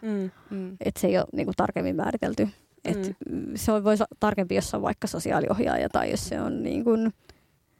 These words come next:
Speaker 1: Kuraattori tai
Speaker 3: kuraattori tai, ähm, joku muu resurssi,
Speaker 1: Mm.
Speaker 3: niin jos se on määritelty, mut se on todella ou-, niinku vähän häilyvä.
Speaker 1: Mm.
Speaker 3: Ja voi olla siis joku tarve olemassa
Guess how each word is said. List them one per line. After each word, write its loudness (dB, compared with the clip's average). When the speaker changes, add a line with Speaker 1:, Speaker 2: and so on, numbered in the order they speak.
Speaker 1:
Kuraattori -2
tai 2
Speaker 3:
kuraattori 4
tai, 2
ähm, 0
joku 4
muu 4
resurssi, 0
Speaker 1:
Mm. 2
Speaker 3:
niin 8
jos 4
se 2
on 2
määritelty, 2
mut -6
se 0
on 0
todella 4
ou-, 6
niinku 4
vähän 2
häilyvä. 2
Speaker 1:
Mm. -4
Speaker 3:
Ja 6
voi 8
olla 6
siis 2
joku 2
tarve 4
olemassa 4